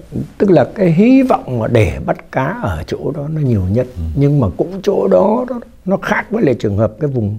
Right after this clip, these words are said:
Speaker 1: tôi lấy thí dụ như là thềm lục địa của Bắc Đại Tây Dương hoặc là Nam Đại Tây Dương, tức là Nam Mỹ chẳng hạn. Thì nơi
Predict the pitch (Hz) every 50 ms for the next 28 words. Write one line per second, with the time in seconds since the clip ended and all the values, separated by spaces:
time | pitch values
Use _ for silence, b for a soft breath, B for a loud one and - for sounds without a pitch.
0 | - - _ _ _ - - 143 135 147 156 160 - 214 202 190 - - - 120
1 | 123 107 110 107 - - 110 120 104 90 90 101 120 - 120 120 - - - 95
2 | 92 127 196 190 - - 123 92 - - 120 127 120 120 139 143 143 143 - -
3 | 110 - 101 104 - 107 127 151 170 175 180 180 160 - - - - 147 143 139
4 | 135 143 143 135 139 B B B B B B B - 190 151 123 113 127 139 147
5 | 156 160 170 185 208 233 262 269 - 76 69 - - - - - - - - B
6 | B B B B B B B B B B B B B B B B B B B B
7 | _ _ _ _ _ _ _ - - 165 143 151 165 180 180 180 180 180 180 180
8 | 180